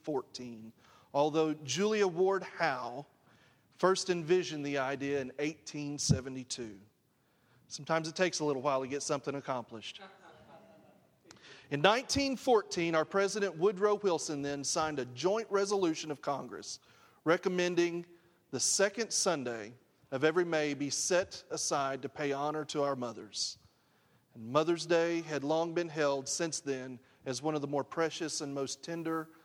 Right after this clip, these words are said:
observances that we have in the United States. Um, there's several Mother's Day cards that I've given my mother over the years. One of the favorites that I've ever had that I gave her,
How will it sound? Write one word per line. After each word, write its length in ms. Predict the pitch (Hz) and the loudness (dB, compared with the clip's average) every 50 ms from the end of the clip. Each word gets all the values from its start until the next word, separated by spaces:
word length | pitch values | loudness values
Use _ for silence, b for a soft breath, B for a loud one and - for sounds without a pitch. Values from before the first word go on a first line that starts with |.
| B B | B B
observances 720 | - 135 131 135 147 143 135 135 131 127 - 139 131 131 123 - | -10 -8 -2 0 0 0 0 -2 -4 -6 -6 -6 -6 -6 -6 -6
that 120 | 135 123 | -6 -6
we 120 | 120 127 | -6 -8
have 380 | 117 123 127 123 123 127 120 - _ b b b b b | -10 -10 -10 -8 -10 -10 -12 -16 _ b b b b b
in 100 | 131 127 | -8 -6
the 80 | 127 | -6
United 340 | 131 127 123 123 117 113 110 | -6 -6 -8 -10 -12 -10 -8
States. 540 | - - - 127 117 107 - - - - - - b b b b b b b b | -8 -6 -6 -6 -8 -10 -10 -8 -8 -8 -8 -10 b b b b b b b b
Um, 380 | b 131 135 131 127 120 120 120 - _ _ _ _ _ _ _ _ _ _ _ _ _ _ _ _ _ _ _ _ _ _ - | b 0 0 0 0 -2 -6 -12 -16 _ _ _ _ _ _ _ _ _ _ _ _ _ _ _ _ _ _ _ _ _ _ -4
there's 180 | 156 160 165 - | -2 0 0 2
several 320 | - - 233 233 233 214 | 4 4 6 6 6 4
Mother's 380 | 202 208 226 214 196 185 160 143 | 4 4 4 4 2 0 0 2
Day 180 | 180 165 156 | 2 2 2
cards 380 | - - 170 160 151 151 139 135 | 2 2 4 4 4 4 2 0
that 100 | 151 151 | 2 2
I've 100 | 156 151 | 2 2
given 240 | 160 180 170 170 165 | 2 0 2 2 0
my 100 | 160 156 | 0 0
mother 320 | 160 165 165 160 156 151 | 2 2 2 2 2 0
over 120 | 151 143 | 0 0
the 100 | 139 135 | -2 -4
years. 540 | 139 147 147 147 143 131 123 123 123 - - - b b b b b b b b b b | -4 -2 -2 -2 -2 -2 -4 -6 -8 -10 -10 -12 b b b b b b b b b b
One 200 | 139 165 196 208 | 0 2 2 2
of 140 | 208 180 | 0 0
the 80 | 170 175 | -2 -2
favorites 640 | - - - 208 208 220 196 165 156 151 147 - - | -2 2 2 2 2 2 0 0 -2 -2 -2 -4 -4
that 160 | - 165 151 | 0 2 2
I've 160 | 147 147 135 | 2 2 2
ever 200 | 165 170 165 175 | 0 0 0 0
had 440 | 151 - - 185 180 165 151 147 131 | -2 0 0 2 2 2 2 0 0
that 80 | 147 143 | 0 0
I 100 | 143 143 | 0 0
gave 320 | 135 165 180 185 190 156 | 0 2 2 2 0 0
her, 360 | 143 143 131 127 131 139 143 | -2 -2 -2 -2 -2 -4 -8